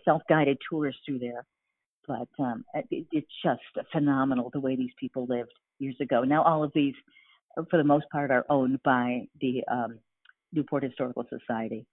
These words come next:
Um, so, you know, you can get, you know, deals on, on those as well. But, uh, I'd say the Breakers. I mean, I,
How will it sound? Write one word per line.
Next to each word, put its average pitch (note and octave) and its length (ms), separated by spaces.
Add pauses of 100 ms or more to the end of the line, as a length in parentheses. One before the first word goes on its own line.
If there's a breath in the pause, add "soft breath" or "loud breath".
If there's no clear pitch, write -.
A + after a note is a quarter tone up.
(520)
Um, A2+ 400 (560)
so, D#3+ 320 (340)
you F3 80
know, C#3 100
you D3 160
can D#3+ 140
get, D3+ 260
you E3+ 220
know, C#3 120
deals E3+ 380
on, D3 260
on C#3+ 160
those C3 260 (180)
as D3+ 180
well. B2 340
But, A#2+ 200 (460 loud breath)
uh, C3+ 140
I'd E3+ 160
say F3 80
the E3 80
Breakers. A2+ 420 (1500 soft breath)
I B3+ 80
mean, A3+ 260
I, G3+ 280